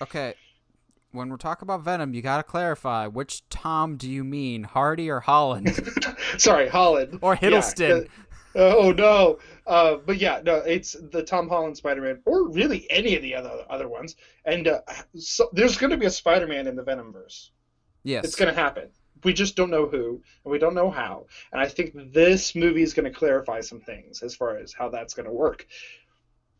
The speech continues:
Speaker 2: I, it, it almost has to.
Speaker 1: How would you feel about Andrew Garfield being the Spider-Man of the Venomverse? Because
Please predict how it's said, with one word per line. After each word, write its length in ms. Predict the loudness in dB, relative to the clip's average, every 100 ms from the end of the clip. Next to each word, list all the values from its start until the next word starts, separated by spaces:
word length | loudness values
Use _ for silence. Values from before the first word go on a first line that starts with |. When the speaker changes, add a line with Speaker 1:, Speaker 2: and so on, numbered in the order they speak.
| 2
Speaker 2:
I, 40 |
it, 340 | 4 4 -2 -4 _ 0
it 160 | 4
almost 320 | 6 6 4
has 320 | 2 -2 -2 -6
to. 260 | -8 -12 _ _ _ _
Speaker 1:
How 380 | -4 -2 -2 -6
would 180 | -8
you 120 | -8 -10
feel 640 | -8 -6 -6 -8 -12 -20 _ _ _ _ _ _ _ _ -10
about 600 | -10 -8 -6 -4 -6 -8 -14
Andrew 400 | -14 -14 -16 -8
Garfield 800 | -4 -4 -6 -12 -14 -12 -14 -14
being 260 | -10 -8 -8
the 100 | -8
Spider-Man 840 | -10 -8 -8 -6 -6 -6 -8 -10 -14 _
of 480 | -4 -2 -2 -6 -10
the 80 | -10
Venomverse? 1300 | -6 -6 -6 -10 -14 -16 -12 -10 -12 -16 -20 -20 -16
Because 880 | -14 -12 -4 -2 0 -2 -8 -12 -12